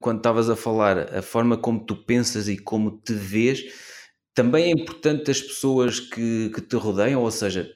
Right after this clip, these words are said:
tu rodeaste-te de pessoas que tinham o mesmo objetivo que tu, fazer lançamento de negócios. Isso ajudou-te a passar ao próximo nível? Achas que ias conseguir ter o mesmo desempenho independentemente das pessoas que te rodeavam?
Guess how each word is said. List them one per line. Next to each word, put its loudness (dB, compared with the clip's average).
tu -2
rodeaste-te 2
de 2
pessoas -2
que -14
tinham 2
o 2
mesmo 4
objetivo 0
que -18
tu, 0
fazer 0
lançamento 0
de 0
negócios. 0
Isso -4
ajudou-te 2
a 0
passar 0
ao 2
próximo 0
nível? 2
Achas 0
que -6
ias 0
conseguir -2
ter 2
o 2
mesmo 2
desempenho 0
independentemente 0
das -6
pessoas -6
que -20
te -18
rodeavam? -2